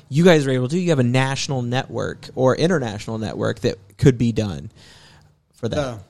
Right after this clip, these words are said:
Speaker 2: yeah, and, and Joy, thank you. Uh, I mean, the tech,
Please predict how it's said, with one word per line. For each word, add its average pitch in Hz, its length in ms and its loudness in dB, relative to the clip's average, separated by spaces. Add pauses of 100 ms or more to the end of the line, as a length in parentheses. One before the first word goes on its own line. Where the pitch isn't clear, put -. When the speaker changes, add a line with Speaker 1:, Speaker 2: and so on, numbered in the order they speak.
Speaker 2:
yeah, 143 360 -2
and, 113 240 -12
and 110 180 -12
Joy, 104 160 -10
thank 113 260 -8
you. 87 180 -12
Uh, 101 360 -8
I 110 60 -8
mean, 113 240 -6
the 107 100 -12
tech, - 640 -10